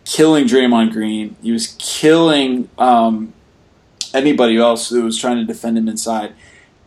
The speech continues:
You know, whether that's tapping it out to somebody else for a longer possession or if it was, you know, going up strong, he, he did a fantastic job last night. It, his play last night cannot be understated.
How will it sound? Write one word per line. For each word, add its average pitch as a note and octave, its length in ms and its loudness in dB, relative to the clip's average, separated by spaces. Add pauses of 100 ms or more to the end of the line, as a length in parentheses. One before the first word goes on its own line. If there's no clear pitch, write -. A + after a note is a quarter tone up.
(240)
You A#2+ 80 -2
know, A2+ 260 -6
whether D3 260 4
that's C3 280 0
tapping C#3+ 360 0
it B2 120 -2
out A#2+ 280 0
to A#2 80 -12
somebody A#2 320 -4
else A#2+ 220 -2
for A#2+ 220 -6
a A2 120 -8
longer A2+ 540 -2
possession A2+ 720 -6
or A2+ 220 -6
if A2 140 -12
it A2 80 -6
was, G#2+ 240 -12
you G#2+ 60 -10
know, A2 80 -12
going G#2+ 300 -10
up G#2+ 80 -12
strong, A2+ 400 -6
he, B2 380 -6
he A#2+ 60 -6
did B2 240 -4
a - 40 -8
fantastic A3 920 -8
job G#2+ 260 -12
last - 220 -14
night. F#2 200 -14
It, A2+ 260 -8 (420)
his D#3 240 2
play B2 420 0
last A2+ 300 -4
night A2 160 -6
cannot A2+ 300 -4
be A2 100 -8
understated. G2+ 600 -10